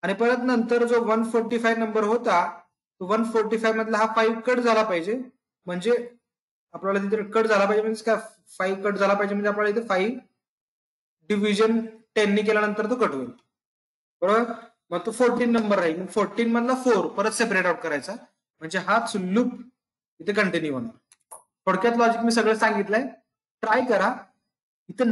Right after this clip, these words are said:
nested loop येतो, हा, आपण nested loop बघतोय आता बरं का, लक्ष द्या, आपण nested loop बघतोय. एका लूपच्या आतमध्ये दुसरा loop, त्याला म्हणतो आपण nested loop. एका लूपच्या आतमध्ये दुसरा loop येतो, त्याला म्हणतो आपण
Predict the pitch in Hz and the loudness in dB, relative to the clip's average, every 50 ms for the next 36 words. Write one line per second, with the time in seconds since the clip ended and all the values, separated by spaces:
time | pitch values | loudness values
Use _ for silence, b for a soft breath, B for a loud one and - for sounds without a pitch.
0 | 202 208 220 233 226 233 - - 277 285 285 262 247 240 233 - 226 196 175 - | 2 2 2 2 2 0 -2 0 0 2 4 4 4 4 4 2 0 0 0 -2
1 | 143 120 - - - _ _ _ - 220 262 240 196 180 214 202 202 214 214 208 | -4 -6 -6 -12 -18 _ _ _ -10 -6 -4 -2 -2 -2 -2 0 0 0 0 -2
2 | - - 240 247 247 233 226 220 240 226 - - - 208 202 208 - 208 202 180 | -2 0 2 2 4 4 4 4 4 2 0 -2 0 0 0 2 2 0 0 0
3 | 190 208 247 277 254 - 180 170 180 185 - 214 196 190 160 - - - _ _ | 2 2 0 0 0 0 0 0 0 0 0 -2 -2 -2 -4 -6 -12 -20 _ _
4 | _ _ _ _ _ _ - 175 - - 233 226 226 226 220 220 - - 254 254 | _ _ _ _ _ _ -18 -16 -10 -4 0 2 4 4 2 0 0 2 2 4
5 | 240 240 233 220 185 190 - - - 160 147 143 - - 196 196 196 196 196 226 | 4 4 2 2 0 0 -2 -2 -2 -4 -4 -4 -4 -4 -2 -2 -2 -2 0 2
6 | 240 247 240 233 220 214 220 220 - - 240 214 214 214 208 208 220 220 247 - | 2 2 2 2 0 0 -2 -2 0 2 2 4 4 2 0 -2 0 0 0 0
7 | - 226 - - 233 226 220 196 180 - - - - _ _ _ _ _ _ _ | 0 -2 0 2 2 2 2 2 0 -4 -6 -14 -20 _ _ _ _ _ _ _
8 | _ _ _ _ - 190 208 214 214 202 226 226 240 240 220 202 202 208 190 - | _ _ _ _ -4 -2 0 0 0 0 -2 -2 0 0 0 2 2 0 0 -2
9 | - - 226 226 220 202 190 180 160 - - - _ _ _ _ _ _ _ _ | -2 0 2 2 2 2 0 -2 -2 -4 -6 -14 _ _ _ _ _ _ _ _
10 | _ _ _ _ _ _ _ _ _ _ _ _ _ - 185 180 196 214 214 208 | _ _ _ _ _ _ _ _ _ _ _ _ _ -6 -6 -2 -2 -2 -2 -2
11 | - - 220 214 208 202 208 214 220 240 233 233 233 240 220 220 214 202 208 196 | -2 0 2 2 2 2 0 0 2 2 2 2 2 2 2 2 2 2 2 0
12 | 170 156 151 151 170 180 180 190 190 208 202 226 220 | 0 0 -2 -2 -2 -4 -4 -4 -4 -4 -4 -4 -4